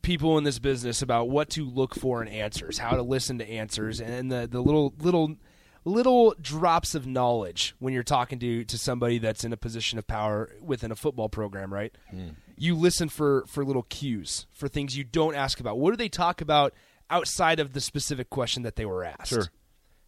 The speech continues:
Speaker 1: Right? And over the last twenty-four hours, there's been a lot of positive things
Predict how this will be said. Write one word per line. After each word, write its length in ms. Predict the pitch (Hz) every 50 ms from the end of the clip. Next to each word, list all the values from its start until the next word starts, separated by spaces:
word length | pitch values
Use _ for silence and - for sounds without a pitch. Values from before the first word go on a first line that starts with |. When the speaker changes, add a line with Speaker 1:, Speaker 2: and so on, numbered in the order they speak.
| _
Speaker 1:
Right? 260 | - 117 113 117 123 - - - - - - - - - - -
And 440 | 147 160 165 160 156 147 143 131 123 - _ - - - - _ _ _ _ _ _ -
over 260 | 143 156 175 185 180
the 60 | 175
last 260 | 170 165 160 156 -
twenty-four 440 | - 175 165 156 139 - 151 147 143
hours, 480 | 139 135 131 127 117 113 110 - - - - _ 123
there's 280 | 120 123 127 127 117 110
been 160 | 127 123 120
a 80 | 110 107
lot 400 | 110 110 110 107 107 110 110 104
of 180 | 98 - -
positive 480 | - - 101 95 98 90 92 87 90 -
things 460 | - - - - - - - - -